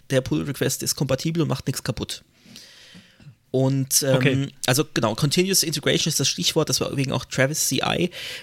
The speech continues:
Speaker 1: Ähm, sollten wir schon kurz vielleicht erklären, was das bedeutet, äh,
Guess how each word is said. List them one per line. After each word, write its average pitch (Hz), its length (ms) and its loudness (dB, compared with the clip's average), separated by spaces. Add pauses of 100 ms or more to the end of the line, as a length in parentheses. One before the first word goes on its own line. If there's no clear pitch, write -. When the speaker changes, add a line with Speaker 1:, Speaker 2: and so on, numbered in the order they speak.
Speaker 1:
Ähm, 135 560 -2 (880)
sollten - 400 0
wir 123 80 4
schon 151 160 0
kurz 165 160 -2
vielleicht 147 220 2
erklären, 139 320 0
was 135 160 0
das 139 100 -2
bedeutet, 131 680 0
äh, 131 240 -2